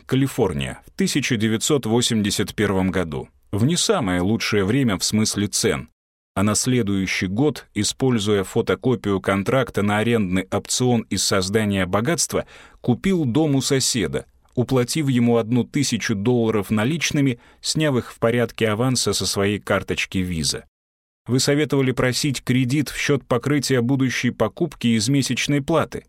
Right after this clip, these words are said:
и я попросил сто процентов кредита с каждой платы. И они согласились. Я продал дом через два года путем двойного условного депонирования и заработал на этом сорок семь тысяч долларов.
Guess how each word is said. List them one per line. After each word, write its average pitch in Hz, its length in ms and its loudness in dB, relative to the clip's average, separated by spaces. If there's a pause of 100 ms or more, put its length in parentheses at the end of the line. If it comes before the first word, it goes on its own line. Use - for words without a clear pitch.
(320)
и 117 80 0
я 120 220 2
попросил 110 680 0 (180)
сто - 520 0
процентов 104 640 0
кредита 113 480 0
с - 100 -2
каждой 110 480 0
платы. - 460 -2 (500)
И 147 80 -2
они 151 300 2
согласились. 104 880 0 (460)
Я 110 200 2
продал 117 460 2
дом 135 320 0
через 110 360 -2
два 110 240 2
года 120 320 0
путем 123 420 0
двойного 117 640 0
условного 117 720 2
депонирования 101 880 0 (320)
и 156 100 -2
заработал 151 600 2
на 131 160 2
этом 127 260 0
сорок 120 380 2
семь 120 320 0
тысяч 98 420 -2
долларов. 80 640 -4